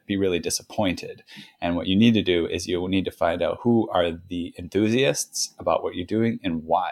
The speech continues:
Like, what is that reason? And then you have to really leverage that one factor that makes them go, "I love this." And don't pay any attention to the people who aren't on board at the beginning,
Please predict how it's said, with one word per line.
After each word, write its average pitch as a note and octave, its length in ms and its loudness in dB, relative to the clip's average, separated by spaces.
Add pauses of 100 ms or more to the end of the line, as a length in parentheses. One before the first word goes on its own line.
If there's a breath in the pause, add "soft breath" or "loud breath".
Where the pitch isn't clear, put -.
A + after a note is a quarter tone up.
(120)
Like, - 140 -20
what A#2 240 4
is A#2 140 2
that F#2+ 260 2
reason? G2 280 -2
And F#2 80 -2
then F#2+ 100 0
you G2+ 100 0
have - 80 -4
to - 120 -12
really A2+ 380 4
leverage F#2+ 540 0
that E2 280 0 (480 soft breath)
one G2 280 4
factor G#2 520 0
that F2 160 -2
makes F#2 220 -4
them F2+ 140 -12
go, E2+ 280 0
"I G2+ 340 4
love G#2 320 2
this." G2 320 -2 (480 soft breath)
And F#2+ 140 0
don't B2+ 240 4
pay B2 160 4
any A2 180 2
attention G2 400 -2
to G2 60 -4
the F2+ 80 -2
people F#2 380 -4
who F#2 320 -2
aren't G2+ 280 0
on F2+ 200 2
board F2+ 220 0
at E2 60 -6
the F2+ 60 -6
beginning, E2+ 520 -2